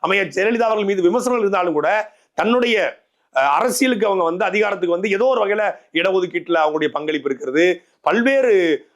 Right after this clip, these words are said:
அஹ், காவிரியில் ஆரம்பிச்சு பல்வேறு விஷயங்கள் அவங்களுடைய பங்களிப்பு இருக்கிறது, அப்படி ஏதோ ஒண்ணு செஞ்சாங்க. அப்படி விஜய் அவர்கள் இந்த காலத்தை இன்னும் அதிகாரத்துக்கு வரல, அவர் கட்சி அறிவிக்கல, மாநாடு போடல,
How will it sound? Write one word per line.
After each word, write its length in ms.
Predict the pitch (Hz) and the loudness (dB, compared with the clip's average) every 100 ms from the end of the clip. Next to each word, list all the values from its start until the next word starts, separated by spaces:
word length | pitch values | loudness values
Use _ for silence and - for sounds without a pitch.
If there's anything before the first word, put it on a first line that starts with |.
| - | -2
அஹ், 460 | 156 151 139 127 123 | 2 2 2 0 -2
காவிரியில் 460 | 165 175 170 151 151 | -2 0 0 0 0
ஆரம்பிச்சு 320 | 170 160 208 | -2 -4 -4
பல்வேறு 400 | 165 185 220 220 | -4 2 2 2
விஷயங்கள் 340 | 170 185 190 | -2 0 2
அவங்களுடைய 240 | 165 156 - | 2 -2 -4
பங்களிப்பு 380 | 165 165 151 | -2 -2 0
இருக்கிறது, 300 | 135 131 151 190 - - | -2 0 0 -2 -6 -4
அப்படி 240 | 185 214 | 0 2
ஏதோ 160 | 196 240 | 2 0
ஒண்ணு 200 | 226 190 | -2 -4
செஞ்சாங்க. 380 | 196 202 160 113 _ _ _ - | -2 -2 -2 -6 _ _ _ -4
அப்படி 240 | 139 226 208 | -2 0 -2
விஜய் 280 | 165 240 254 | -2 -2 0
அவர்கள் 260 | 185 160 190 - _ _ - | 0 -2 -4 -8 _ _ -4
இந்த 280 | 185 233 220 175 | 0 2 0 -2
காலத்தை 440 | - 202 233 - 156 | -2 0 0 -2 -8
இன்னும் 240 | - 151 | -4 -4
அதிகாரத்துக்கு 480 | 147 165 160 151 135 | 0 0 0 -2 -4
வரல, 180 | 131 147 - | -2 -2 -4
அவர் 200 | - 127 | -8 -6
கட்சி 220 | 143 - 147 | -6 -2 0
அறிவிக்கல, 360 | 127 127 127 147 - | 0 -2 0 -2 -2
மாநாடு 320 | 127 139 123 | -2 -2 -2
போடல, 300 | 117 117 | -2 -2